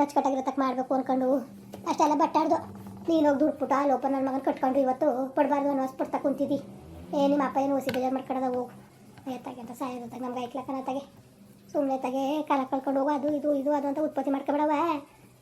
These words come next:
ಮನೆ ತಾವ್ ಇದ್ದಾಗ ನೀನು, ಆ, ನಾವು ಇಲ್ದೆ ಹೋದಾಗ ಕದ ಹಾಕೊಂಡು ಒಳಗಿರು. ಏನು ಮಾಡೋಕ್ಕಾಗಿಲ್ಲ.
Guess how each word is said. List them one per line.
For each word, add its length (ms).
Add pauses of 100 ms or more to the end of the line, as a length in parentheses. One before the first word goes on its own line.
ಮನೆ 160
ತಾವ್ 140
ಇದ್ದಾಗ 280
ನೀನು, 360
ಆ, 420
ನಾವು 200
ಇಲ್ದೆ 180
ಹೋದಾಗ 200
ಕದ 200
ಹಾಕೊಂಡು 280
ಒಳಗಿರು. 460 (440)
ಏನು 180
ಮಾಡೋಕ್ಕಾಗಿಲ್ಲ. 460